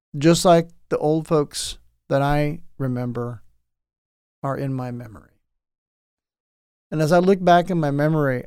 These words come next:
I think of the things my mom taught me, the good and the bad. I think of the things my dad taught me, my grandfather,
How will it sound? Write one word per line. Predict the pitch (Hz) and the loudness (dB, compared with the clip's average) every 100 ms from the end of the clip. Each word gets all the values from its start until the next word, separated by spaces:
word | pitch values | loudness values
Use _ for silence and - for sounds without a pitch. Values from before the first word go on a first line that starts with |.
| - | -6
I | 135 | -6
think | 135 147 | -4 -4
of | 143 | -2
the | 131 | -4
things | 143 139 | -4 -6
my | 131 | -6
mom | 123 123 135 139 | -6 -4 -4 -4
taught | 151 147 | -4 -4
me, | 143 139 131 - _ _ _ _ | -4 -6 -8 -14 _ _ _ _
the | - | -16
good | 127 135 127 | -6 -6 -4
and | 131 135 | -4 -4
the | |
bad. | 117 117 120 127 - _ _ _ _ _ - | -6 -6 -8 -10 -14 _ _ _ _ _ -8
I | 139 | -6
think | 147 139 | -4 -4
of | |
the | 127 | -6
things | 123 135 120 | -6 -6 -6
my | 123 | -8
dad | 117 123 131 | -6 -6 -4
taught | 135 131 | -4 -4
me, | 139 139 127 - _ _ _ _ _ _ _ _ - | -4 -6 -8 -20 _ _ _ _ _ _ _ _ -16
my | 123 120 | -12 -12
grandfather, | 117 127 127 - 139 135 127 | -10 -8 -8 -6 -6 -6 -10